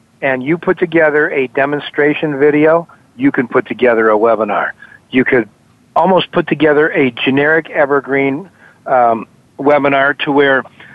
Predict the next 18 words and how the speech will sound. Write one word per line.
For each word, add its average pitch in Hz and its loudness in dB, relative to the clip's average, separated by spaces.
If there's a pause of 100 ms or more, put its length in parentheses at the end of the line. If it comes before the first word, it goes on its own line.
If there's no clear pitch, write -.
(140)
uh, 127 4
it's 165 0 (100)
structured 165 2
and 143 0 (320)
you 143 0
can 151 -2 (240)
present 160 0
it 170 0 (100)
to 143 4 (200)
whoever's 143 2
interested, 139 0
your 123 0
prospects, 139 0 (640)
on 135 2
demand. 131 2 (400)
So 214 4
I 240 4
believe 240 2